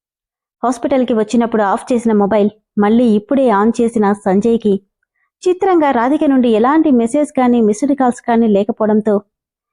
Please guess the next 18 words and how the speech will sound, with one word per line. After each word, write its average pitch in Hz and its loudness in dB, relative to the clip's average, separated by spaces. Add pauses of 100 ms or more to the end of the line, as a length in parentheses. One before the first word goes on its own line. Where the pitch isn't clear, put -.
(220)
ఆమెకి 247 0
కాల్ 247 -2
చేస్తూనే 247 0
కార్ 214 -4
డ్రైవ్ 214 -2
చేస్తున్నాడు. 202 0 (1900)
ఎన్నిసార్లు 262 0
కాల్ 233 -2
చేసినా 226 -2
ఫోన్ 294 0
కనెక్ట్ 254 -4
అవ్వకపోవడంతో 226 0 (320)
ఏమై 247 2
ఉంటుంది 220 2 (480)
అనుకుంటూనే 233 0
ఇల్లు 233 2
రావడంతో 220 0 (340)
కార్ 277 0